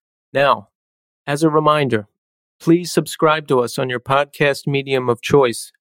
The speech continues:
Give us likes, give us comments, give us ratings, give us feedback. We want to hear from you.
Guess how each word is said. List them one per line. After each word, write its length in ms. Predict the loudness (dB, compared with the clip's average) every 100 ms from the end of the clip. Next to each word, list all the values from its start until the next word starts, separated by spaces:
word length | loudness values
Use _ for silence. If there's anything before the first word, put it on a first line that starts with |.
| _ _
Give 120 | -6 -6
us 160 | -2
likes, 500 | 2 2 2 -8 -20 _ -14
give 140 | -6
us 180 | -4 -4
comments, 680 | -2 -2 2 0 0 -4 -18 -6
give 160 | -4 -4
us 160 | -4
ratings, 560 | -2 -2 0 -6 -8 -12 -4
give 140 | 2
us 180 | 2 2
feedback. 600 | 0 0 2 0 0 _ _ _ _ -8
We 80 | -2
want 200 | 0 2
to 60 | 2
hear 180 | -2
from 200 | -2 -4
you. 340 | 0 -2 -2